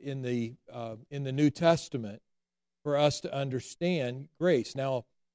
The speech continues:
in the Old Testament, we read a lot about mercy. We don't read a lot about grace. But in the New Testament, we read about God's,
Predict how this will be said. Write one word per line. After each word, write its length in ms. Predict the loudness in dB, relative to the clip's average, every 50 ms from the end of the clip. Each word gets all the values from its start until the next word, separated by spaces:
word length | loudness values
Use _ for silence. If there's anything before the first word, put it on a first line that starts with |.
| _ -6
in 60 | -2
the 100 | 0 4
Old 280 | 6 8 8 8 6
Testament, 560 | 4 4 4 4 4 2 -2 -6 -4 -4 -4 -2
we 120 | -2 0
read 240 | 0 0 0 0 0
a 40 | -2
lot 260 | 0 0 0 0 -2
about 340 | -2 -2 -4 -4 -6 -8 -12 _ _
mercy. 600 | -8 -2 2 2 2 2 2 -2 -8 -8 -8 -8 -10 _ _ _
We 80 | -12 -10
don't 160 | -10 -8 -6
read 140 | -4 -2 0
a 100 | 0 2
lot 200 | 2 2 0 -2
about 280 | -4 -6 -8 -8 _
grace. 460 | -6 -4 -4 -4 -4 -6 -12 -20 -20 _ _ _ _ _ _ _ _ _ _ -8
But 100 | -6 -6
in 100 | -4 -6
the 80 | -6 -4
New 200 | 0 0 0 0
Testament, 560 | 0 0 0 0 0 -4 -10 -16 -16 -12 -8
we 100 | -6 -4
read 240 | -4 -4 -4 -4 -4
about 320 | -4 -6 -6 -6 -8 -10 _ -6
God's, 480 | -6 -4 -2 -2 -4 -6 -8 -12 -20